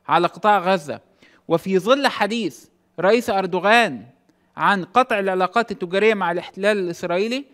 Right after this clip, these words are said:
وفي ظل مطالبة بلال أردوغان نجل الرئيس التركي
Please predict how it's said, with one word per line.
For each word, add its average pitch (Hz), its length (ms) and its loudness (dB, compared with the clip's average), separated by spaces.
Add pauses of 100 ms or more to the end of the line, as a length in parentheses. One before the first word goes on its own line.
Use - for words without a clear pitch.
(200)
وفي 185 280 -2
ظل 247 320 0
مطالبة 202 640 -2 (100)
بلال 208 340 0
أردوغان 190 600 -2
نجل 208 220 -4
الرئيس 185 380 -4
التركي 214 560 -2